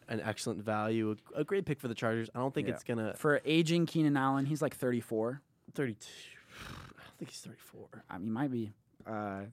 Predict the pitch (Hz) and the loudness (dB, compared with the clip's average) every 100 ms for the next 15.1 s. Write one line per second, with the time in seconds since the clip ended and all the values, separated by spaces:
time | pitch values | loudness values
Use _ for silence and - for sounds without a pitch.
0 | - 131 160 165 147 135 120 135 160 117 | -4 0 2 4 4 4 2 4 6 8
1 | 165 147 101 90 135 - 123 123 127 123 | 8 8 4 2 0 2 4 4 4 4
2 | 123 123 123 120 104 98 117 104 107 120 | 4 2 2 2 -2 -4 -4 -2 2 2
3 | 117 117 117 113 117 80 - 139 117 98 | 2 -2 -2 -4 -4 -6 -6 -6 -4 -4
4 | 87 - 196 196 - _ _ _ _ - | -6 -10 -14 -16 -20 _ _ _ _ -8
5 | - - - - - 143 147 120 110 156 | -8 -10 -12 -16 -6 2 4 4 2 -2
6 | 202 - - 120 _ _ _ - 180 92 | -4 -8 -10 -12 _ _ _ -4 -2 -2
7 | 98 110 - - - - _ - - - | -4 -8 -10 -14 -16 -18 _ -20 -20 -8
8 | 110 113 104 101 - 143 135 120 160 143 | -4 -2 -2 -6 -6 -4 -2 4 4 6
9 | 175 170 175 233 185 160 147 - 160 147 | 4 4 4 6 8 8 6 4 2 2
10 | 135 110 110 107 - 85 82 110 156 139 | 0 0 -2 -4 -6 -8 -10 0 6 6
11 | 113 117 - 131 113 104 - 110 110 107 | 6 2 0 -2 0 0 0 0 0 2
12 | 123 123 135 135 127 110 - - - - | 2 2 2 2 2 0 -4 -14 -16 -6
13 | 165 185 131 117 110 110 - 107 104 101 | 2 6 6 6 2 0 0 -2 0 -2
14 | 104 - 101 - - 101 101 101 90 98 | -4 -2 -2 -2 -4 -4 -2 -4 -2 -2